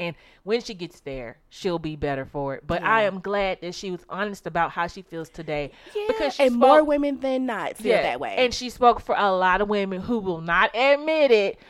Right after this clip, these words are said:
Speaker 1: who are giving her crap right now because they thought the same thoughts, and she said it first.
Speaker 2: Mm.
Speaker 1: That's the only <laughs> reason they giving her crap, okay?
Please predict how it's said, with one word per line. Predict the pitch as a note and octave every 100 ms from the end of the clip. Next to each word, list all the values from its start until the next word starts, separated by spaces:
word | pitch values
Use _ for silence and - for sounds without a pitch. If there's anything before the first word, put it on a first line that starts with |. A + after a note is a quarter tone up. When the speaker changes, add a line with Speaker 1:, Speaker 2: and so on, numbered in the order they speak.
| -
Speaker 1:
who | - B3+
are | G#3
giving | F#3 A#3+ D4 E4
her | E4
crap | D#4 F4+ C#4 A#3 G3
right | A#3 A#3+
now | C4 B3 G#3+
because | G#3 A#3 G#3
they | G3+
thought | G3 A3 A3
the | A3
same | A3+ G3+
thoughts, | F3+ F3+ E3 C3+ -
and | F#3
she | - G#3
said | - F3
it |
first. | D3+ D#3+ - _
Speaker 2:
Mm. | - D#4
Speaker 1:
That's | C4
the | C4+
only | C4
<laughs> | -
reason | C#4+
they | A#3+ A3
giving | A#3+ A3
her | G#3+
crap, | - C4 E3 - -
okay? | A#3